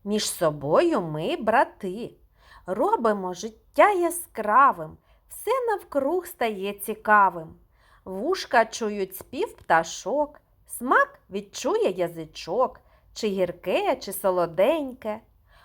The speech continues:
Очі бачать кольори, розмір, форму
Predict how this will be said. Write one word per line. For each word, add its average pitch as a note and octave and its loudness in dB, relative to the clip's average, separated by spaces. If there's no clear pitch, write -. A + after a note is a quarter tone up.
Очі A#3+ 2
бачать F3 -4
кольори, A3 2
розмір, A#3 0
форму A#3 2